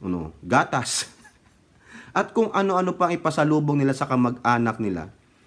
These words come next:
no? E naisipin nilang bumili ng sibuyas, na kung saan siguro, kung saan sila napunta, yung, kasi from Dubai and Riyadh daw yan,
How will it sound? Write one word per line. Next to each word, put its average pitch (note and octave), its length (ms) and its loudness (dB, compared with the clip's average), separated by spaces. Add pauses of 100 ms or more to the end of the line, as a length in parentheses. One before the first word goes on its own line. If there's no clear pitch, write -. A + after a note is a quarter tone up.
(160)
no? G2+ 240 -4 (400)
E D3+ 80 2
naisipin F3 480 0
nilang D#3 240 0
bumili C#3+ 320 4
ng C3+ 240 2
sibuyas, A2+ 640 -2 (160)
na C#3+ 80 4
kung E3 240 0
saan D3+ 240 2
siguro, F3 400 2
kung - 240 0
saan E3+ 240 0
sila G#3 240 -2
napunta, F#3+ 560 0
yung, A#2+ 320 0 (400)
kasi C#3+ 240 -2
from B2+ 320 2
Dubai C3 480 2
and B2 160 2
Riyadh B2 320 2
daw B2 160 2
yan, G2 320 -2